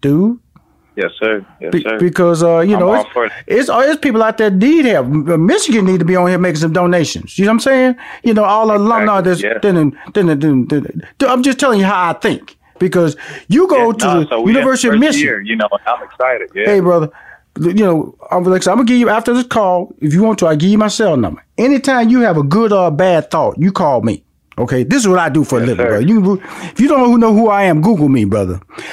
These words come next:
Speaker 1: All I do is make people famous. All I do is make corporations a lot of money.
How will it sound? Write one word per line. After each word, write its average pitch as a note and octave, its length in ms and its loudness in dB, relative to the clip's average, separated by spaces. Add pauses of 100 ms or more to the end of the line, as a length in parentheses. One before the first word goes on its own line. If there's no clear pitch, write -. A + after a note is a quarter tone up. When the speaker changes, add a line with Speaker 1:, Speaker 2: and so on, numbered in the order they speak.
(140)
Speaker 1:
All B3+ 240 0
I B3+ 100 0
do A#3+ 180 2
is F3 80 2
make D#3 220 0
people D3+ 180 -2
famous. C3 480 -6 (440)
All A#3+ 180 0
I B3 120 0
do A#3+ 180 2
is F#3 80 0
make F#3 240 0 (280)
corporations D3+ 600 0
a B2+ 60 2
lot C3 200 0
of A#2 60 0
money. B2 260 -2